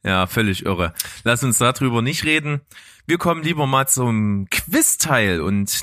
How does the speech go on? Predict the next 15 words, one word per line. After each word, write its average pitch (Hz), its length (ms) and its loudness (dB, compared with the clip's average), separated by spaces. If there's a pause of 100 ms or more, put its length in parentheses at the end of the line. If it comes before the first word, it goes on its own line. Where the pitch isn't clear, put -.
(120)
da 127 500 2 (400)
haben 131 320 0
wir 113 80 4
die 104 80 2
Rollen 90 320 2
wieder 78 180 -4
zurückgetauscht 87 840 -2
in 107 100 0
das, 90 240 -2
was 85 180 0
am - 140 -2
Anfang 87 340 -2
mal 85 140 -2
gewohnt 78 480 -4
war. 107 300 0